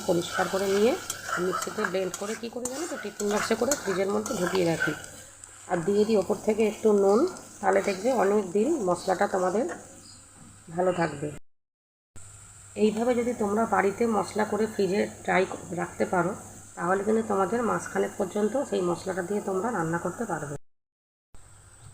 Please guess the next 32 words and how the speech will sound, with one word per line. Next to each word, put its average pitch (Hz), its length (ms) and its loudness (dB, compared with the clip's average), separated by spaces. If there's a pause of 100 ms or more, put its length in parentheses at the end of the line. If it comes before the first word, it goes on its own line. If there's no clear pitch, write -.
(1040)
দেখো 202 400 4 (360)
দিয়ে 208 180 4
দিলাম 220 300 4 (160)
সামান্য 240 440 2
পরিমাণে 220 440 2
গুঁড়ো 185 220 0
লঙ্কা। 196 320 4 (140)
এই 220 140 4
লঙ্কার 190 320 2
গুঁড়োটাও 196 420 2
কিন্তু 185 320 2
আমার 214 220 2
নিজের 180 200 2
হাতে 190 240 -2
ঘরে 175 280 0
করা। 175 300 2 (680)
শুকনো 208 260 -2
লঙ্কা 220 300 0
বাজার 190 320 0
থেকে 208 160 -2
কিনে 202 380 0
এনে 220 180 0
বোটা 190 320 0
ছাড়িয়ে 196 420 0 (120)
আমি 170 180 0
কিন্তু 196 240 0
মিক্সিতে 180 440 0
ব্লেন্ড 175 320 0
করে 190 140 0
নিয়েছি 196 280 0
এই 233 140 4
লঙ্কার 165 280 0